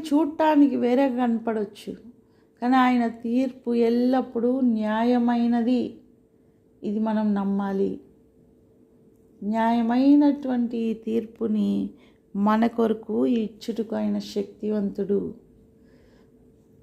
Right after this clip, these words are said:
ఆయన తీర్పే కాదు, ఆయన చేతి కార్యాలు కూడా ఎంతో న్యాయమైనవి. నూట పదకొండో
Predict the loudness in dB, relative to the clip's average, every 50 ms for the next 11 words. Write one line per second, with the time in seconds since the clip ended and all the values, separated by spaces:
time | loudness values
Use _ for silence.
0 | _ _ -2 0 2 4 4 2 2 0 0 -2 -2 -2 -4 -4 -2 -2 -2 -2
1 | -2 -2 0 0 0 0 0 0 0 -2 -4 -6 -8 -6 -2 0 0 2 2 0
2 | -2 -4 -6 -4 0 2 2 2 0 -2 -4 -4 -4 -4 -2 0 2 2 2 2
3 | 2 2 2 0 0 -2 -4 -2 -2 0 0 -2 -2 -4 -6 -8 -6 -4 0 0
4 | 0 0 0 2 2 2 2 2 0 0 0 -2 -2 -2 -2 0 0 0 0 -2
5 | -2 -2 -4 -4 -4 -4 -6 -10 -16 -20 _ _ -20 -20 -20 _ _ _ _ _
6 | _ _ _ _ _ _ 4 4 4 6 4 2 4 4 4 4 4 2 4 6
7 | 6 6